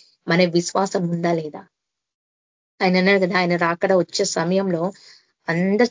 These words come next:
చల్లార్చ-, ఆ, చల్లార్చబడతారని. అంటే, "విశ్వాసంలో ఎవరైనా కనుగొందునా?" అని అన్నాడు దేవుడు. మరి ఒక్కరైనా ఉన్నామా మన విశ్వాసంతోటి? దేవుడు మనకు పరీక్షిస్తున్నాడు,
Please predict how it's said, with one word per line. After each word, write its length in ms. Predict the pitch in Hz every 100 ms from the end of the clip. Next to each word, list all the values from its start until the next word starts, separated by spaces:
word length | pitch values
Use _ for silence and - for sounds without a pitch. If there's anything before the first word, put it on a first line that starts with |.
| -
చల్లార్చ-, 600 | 185 175 180 - 180 175 -
ఆ, 60 | 170
చల్లార్చబడతారని. 880 | 165 190 170 165 175 175 170 175 170 - _ _ _ _ _ -
అంటే, 120 | 202
"విశ్వాసంలో 600 | 180 175 180 180 185 175 180 -
ఎవరైనా 220 | 175 180
కనుగొందునా?" 580 | 175 180 196 190 185 202 -
అని 140 | 180
అన్నాడు 240 | 165 170
దేవుడు. 300 | 160 165 165 175 _ _ _ _ _ _ _ -
మరి 140 | 180 185 170 165
ఒక్కరైనా 480 | - 233 214 208
ఉన్నామా 360 | 202 175 180 180
మన 200 | 180 165
విశ్వాసంతోటి? 760 | 165 165 - 170 170 165 165 208 - _ _ _ _ -
దేవుడు 220 | 196 233
మనకు 220 | 226 202 -
పరీక్షిస్తున్నాడు, 680 | 180 185 208 - 185 165